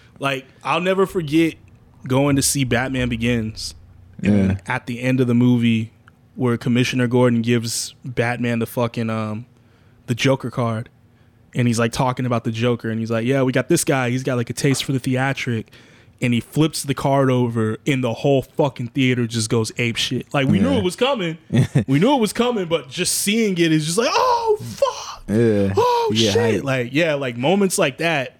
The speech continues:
Speaker 1: like, I, that's what makes me love the theater and why, like, I, I hope it never goes away.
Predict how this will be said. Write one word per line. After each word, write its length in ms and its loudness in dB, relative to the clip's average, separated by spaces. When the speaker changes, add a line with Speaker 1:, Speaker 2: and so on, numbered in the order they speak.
Speaker 1:
like, 280 -4
I, 180 -2
that's 300 -2
what 200 0
makes 280 -2
me 100 0
love 300 -2
the 80 -8
theater 520 -2
and 180 -8
why, 220 0
like, 240 -4
I, 240 -2
I 120 -4
hope 240 -2
it 80 -2
never 360 -2
goes 320 2
away. 500 2